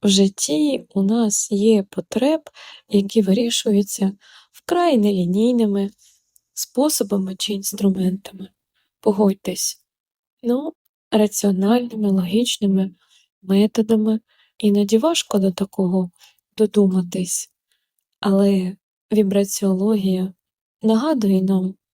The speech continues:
про ці два чудотворні закони, які діють у вимірі творців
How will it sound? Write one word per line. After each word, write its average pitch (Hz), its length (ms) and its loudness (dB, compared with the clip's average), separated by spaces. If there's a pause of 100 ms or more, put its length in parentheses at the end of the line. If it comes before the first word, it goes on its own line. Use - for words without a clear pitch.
(400)
про 202 340 2 (240)
ці 233 240 0
два 247 440 0
чудотворні 220 1600 -2
закони, 220 680 -2 (200)
які 220 720 0 (400)
діють 254 680 0
у 202 140 2
вимірі 202 760 2 (840)
творців 214 760 0